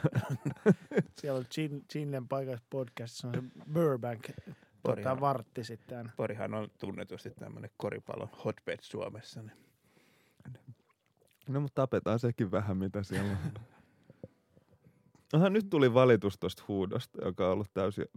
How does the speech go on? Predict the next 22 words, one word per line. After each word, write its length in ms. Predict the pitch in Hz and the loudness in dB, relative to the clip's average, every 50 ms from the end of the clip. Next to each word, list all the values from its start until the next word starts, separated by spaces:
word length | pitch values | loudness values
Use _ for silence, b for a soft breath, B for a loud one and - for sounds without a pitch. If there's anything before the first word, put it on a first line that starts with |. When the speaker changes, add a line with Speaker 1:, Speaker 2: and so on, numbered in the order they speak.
| - _ - | -20 _ -8
Speaker 3:
m-, 140 | - 98 92 - _ _ _ _ - _ _ _ _ _ _ _ _ _ _ _ _ _ _ _ _ _ - _ | -6 -6 -6 -8 _ _ _ _ -20 _ _ _ _ _ _ _ _ _ _ _ _ _ _ _ _ _ -16 _
alakuloinen 800 | - 104 101 101 92 85 - - 87 98 92 92 90 92 92 95 - - _ - _ _ _ _ _ _ _ _ - | -2 0 2 2 2 0 -2 -4 -2 0 0 0 -2 -2 -6 -6 -8 -12 _ -20 _ _ _ _ _ _ _ _ -6
kauden 300 | 101 101 98 95 98 95 | -4 -2 0 0 0 2
alusta 360 | 98 101 101 101 - _ - | 2 0 -2 -4 -6 _ -8
Speaker 2:
Tähän 160 | - - 101 98 | -6 -4 -4 -4
Speaker 3:
alkaen. 260 | 101 - 92 92 95 - - - | -6 -6 -8 -10 -10 -10 -8 -6
Speaker 2:
aiheeseen 380 | 120 120 120 117 117 - 117 | -6 -4 -6 -6 -8 -10 -12
Pori 260 | - _ 151 147 131 | -8 _ -6 -4 -4
ja 80 | 123 117 | -4 -4
koripallo 480 | - 139 143 - 113 - - - 113 113 | -4 -6 -6 -6 -8 -10 -10 -12 -12 -10
täytyy 240 | 117 117 110 113 | -10 -10 -10 -10
todeta, 420 | - - 120 117 113 107 - - - 117 | -10 -10 -12 -10 -10 -12 -12 -14 -16 -16
että 180 | - _ - - _ | -14 _ -20 -16 _
Pekka 220 | - 110 - - 107 | -14 -12 -10 -8 -6
Markkanenhan 560 | 113 113 - - - - 101 113 107 101 95 | -4 -4 -4 -6 -8 -10 -10 -8 -10 -10 -10
totesi, 440 | - 107 107 - - - - 95 90 | -10 -10 -10 -10 -12 -12 -12 -14 -14
että 220 | - _ - - - _ | -16 _ -18 -20 -18 _
Laurin 480 | 123 113 110 113 113 117 113 110 113 113 | -8 -4 -4 -4 -4 -4 -6 -6 -4 -2
luonne 300 | 117 110 107 110 104 104 | -2 -2 -2 -4 -4 -6
on 100 | 107 - | -6 -2
Porista. 500 | - 117 117 - - - - - - 110 b b b b b b b b b b b b _ - | -2 -2 -2 -4 -6 -8 -12 -14 -14 -16 b b b b b b b b b b b b _ -6
Speaker 3:
Hmm. 260 | 120 110 98 85 85 | -4 -2 -2 -2 -4